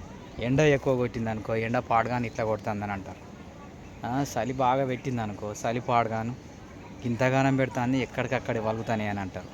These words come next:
ఆ? ఒకవేళ వానలు పడకపోతే, "అబ్బా, వాన చల్లగుండా ఒక్క చినుకు పడతలేదు, చేన్లు చెలకలన్నీ ఎండిపోతానే, ఒకటే ఉబ్బరము.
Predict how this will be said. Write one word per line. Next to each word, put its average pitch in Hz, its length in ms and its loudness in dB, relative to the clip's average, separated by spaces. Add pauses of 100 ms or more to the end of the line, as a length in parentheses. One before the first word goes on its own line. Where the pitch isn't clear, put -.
(720)
ఆ? 127 160 0 (400)
ఒకవేళ 127 600 4 (500)
వానలు 143 420 6
పడకపోతే, 131 680 2
"అబ్బా, 113 220 0 (800)
వాన 120 220 2
చల్లగుండా 123 580 0
ఒక్క 123 320 -2
చినుకు 127 440 0
పడతలేదు, 123 520 0 (500)
చేన్లు 143 480 4
చెలకలన్నీ 127 580 2
ఎండిపోతానే, 120 580 -2
ఒకటే 117 480 0
ఉబ్బరము. 120 560 0